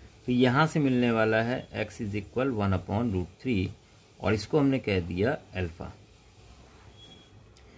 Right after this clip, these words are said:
दूसरी कंडीशन, when टू एक्स minus root three is equal zero, तो यहाँ से मिलने वाला है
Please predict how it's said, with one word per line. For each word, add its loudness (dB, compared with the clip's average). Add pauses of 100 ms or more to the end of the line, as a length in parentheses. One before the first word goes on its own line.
(220)
दूसरी 6
कंडीशन, 2 (800)
when 4 (1200)
टू 4
एक्स 0
minus 0 (340)
root -4
three 2
is -2
equal 0
zero, 0 (800)
तो 0
यहाँ 4
से -4
मिलने 2
वाला 2
है 0